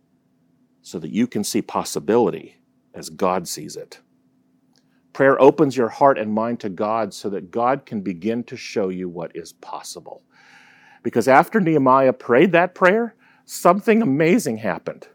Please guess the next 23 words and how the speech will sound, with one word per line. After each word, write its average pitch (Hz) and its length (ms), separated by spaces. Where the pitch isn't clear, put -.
God 165 300
not 170 200
only 131 280
heard 151 640
Nehemiah's 151 600
prayer, 156 360
God 113 320
answered 160 720
Nehemiah's 104 560
prayer 101 380
with 143 160
a 160 40
surprising 240 560
response. 226 720
A 101 40
month 123 260
later, 165 460
Nehemiah 113 380
discovers 135 640
that 123 180
God 123 260
was 135 400
calling 147 580